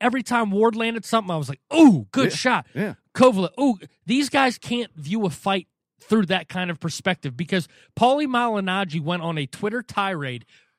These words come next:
Speaker 1: the day of the fight defending, picking Andre Ward. His agenda was clear, and guess what? It was so clear, he carried that over,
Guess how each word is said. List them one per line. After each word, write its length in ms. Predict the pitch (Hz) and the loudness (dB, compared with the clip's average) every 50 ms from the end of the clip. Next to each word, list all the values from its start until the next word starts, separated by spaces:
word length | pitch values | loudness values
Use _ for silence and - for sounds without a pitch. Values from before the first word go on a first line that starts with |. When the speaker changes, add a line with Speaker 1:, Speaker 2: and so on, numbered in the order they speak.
| _ _ - | _ _ -12
Speaker 1:
the 100 | 147 160 | -10 -10
day 440 | 139 - 180 190 214 247 294 277 - - | -6 -2 0 2 2 2 0 -2 -6 -2
of 300 | - 202 226 214 170 156 | 0 0 0 0 -2 -6
the 100 | 147 180 | -8 -8
fight 360 | 151 - - 202 170 127 107 _ _ _ _ _ _ _ _ _ _ _ _ _ _ _ _ _ _ _ - | -8 -4 -2 0 0 0 -2 _ _ _ _ _ _ _ _ _ _ _ _ _ _ _ _ _ _ _ -8
defending, 580 | - 156 - - 233 240 254 254 269 262 240 196 - | -8 -4 0 2 2 2 2 -2 -4 -6 -6 -8 -4
picking 400 | - 240 233 - 240 233 226 208 | -2 -2 -2 -2 -4 -6 -6 -6
Andre 520 | 185 196 208 214 202 160 190 196 196 190 | -4 -4 -4 -2 -2 -2 -2 -2 0 -2
Ward. 380 | 165 156 156 147 117 90 - _ _ _ _ | -2 -2 -2 -2 -4 -4 -8 _ _ _ _
His 180 | - 240 247 214 | -4 -4 -2 -2
agenda 460 | 294 233 175 175 240 247 254 254 262 | -4 -4 0 0 0 0 0 -2 -4
was 200 | 240 233 220 - | -4 -4 -6 -8
clear, 420 | - - - 294 330 330 311 254 - _ _ _ - | -8 -8 -8 -6 -4 -4 -4 -6 -8 _ _ _ -8
and 100 | 240 233 | -4 2
guess 200 | 254 269 240 - | 2 2 2 2
what? 140 | 294 254 233 | 0 0 0
It 100 | 247 247 | -2 -4
was 100 | 208 - | -4 -6
so 300 | - - - 302 339 320 | -6 -6 -4 -2 -2 -2
clear, 540 | - - - - 294 285 226 160 131 113 - _ _ _ | -4 -6 -10 -8 -6 -4 -4 -4 -6 -8 -10 _ _ _
he 180 | - 226 247 226 | -8 -8 -8 -8
carried 600 | - - - 240 254 262 262 269 277 277 233 190 | -8 -10 -8 -2 0 0 0 0 -2 -6 -6 -4
that 260 | - 214 214 214 - _ - | -4 -4 -4 -6 -8 _ -4
over, 360 | 180 196 202 175 139 143 131 | 2 2 2 2 2 -2 -6